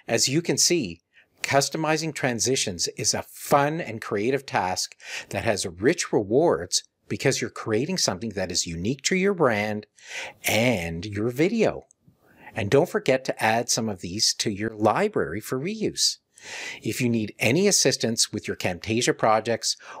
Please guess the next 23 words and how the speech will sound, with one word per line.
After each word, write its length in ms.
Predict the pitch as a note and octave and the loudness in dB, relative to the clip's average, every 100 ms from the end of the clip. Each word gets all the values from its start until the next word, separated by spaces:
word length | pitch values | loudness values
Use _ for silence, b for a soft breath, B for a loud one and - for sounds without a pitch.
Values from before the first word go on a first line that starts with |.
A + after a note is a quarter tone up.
| - | -8
or 220 | F#2+ F2 | -6 -2
editing 540 | B2 A#2+ B2+ B2 B2 | 0 2 0 -2 -2
and 140 | F#2 E2+ | -4 -6
producing 440 | F#2 G#2 G#2+ C3 | -4 -2 0 0
your 120 | A2+ | 0
videos 480 | G#2 A2+ G2 G2 G2+ | 0 0 0 0 -2
to 80 | G2 | -2
get 220 | G2+ G2 | -2 -2
your 80 | F2 | -2
message 400 | G2+ B2 C#3 - | 0 0 0 -2
out, 280 | - E2 - _ B B B - | -4 -6 -14 _ B B B -4
be 140 | G#2 | -2
sure 440 | F#2 - - A2+ D#3 | 2 2 2 2 0
to 100 | D#3 | -2
reach 280 | D3 D3+ | -2 2
out 160 | C#3 C3+ | 2 2
to 100 | C3+ | -2
me 320 | C3+ D#3+ A2 | -4 -4 -6
through 240 | - - F#2+ | -6 -8 -2
Messenger 640 | G2+ A2 C3 A2 E2+ A2+ B B B | 0 2 0 -2 -6 -8 B B B
or 160 | - F#2+ | -6 0
my 160 | B2+ C#3+ | 2 2
website, 520 | D#3+ G#3 - A2 | 2 2 2 2